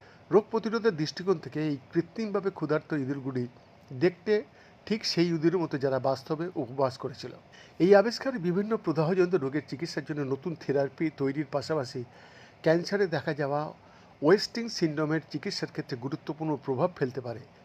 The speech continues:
যেখানে ব্যক্তিরা স্বাভাবিকভাবে খাওয়া সত্ত্বেও ওজন তাদের কমতে থাকে। এটি আরও ব্যাখ্যা করতে পারে যে কেন স্থূলতা প্রায়শই প্রদাহজনক অবস্থার সাথে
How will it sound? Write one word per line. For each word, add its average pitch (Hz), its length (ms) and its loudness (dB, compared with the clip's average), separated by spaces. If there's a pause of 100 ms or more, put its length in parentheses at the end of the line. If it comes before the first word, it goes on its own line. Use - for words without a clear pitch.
যেখানে 135 300 -2
ব্যক্তিরা 135 400 -2 (500)
স্বাভাবিকভাবে 170 760 0 (300)
খাওয়া 143 260 0
সত্ত্বেও 135 520 -6 (680)
ওজন 131 340 2 (320)
তাদের 127 220 -4
কমতে 113 320 -8
থাকে। - 220 -12 (200)
এটি 185 200 4
আরও 208 160 8
ব্যাখ্যা 208 260 0
করতে 220 240 -2
পারে 220 180 -4
যে 202 340 4
কেন 170 260 2
স্থূলতা 165 460 0
প্রায়শই 156 480 0
প্রদাহজনক 147 640 0
অবস্থার 127 380 -4
সাথে 160 280 -4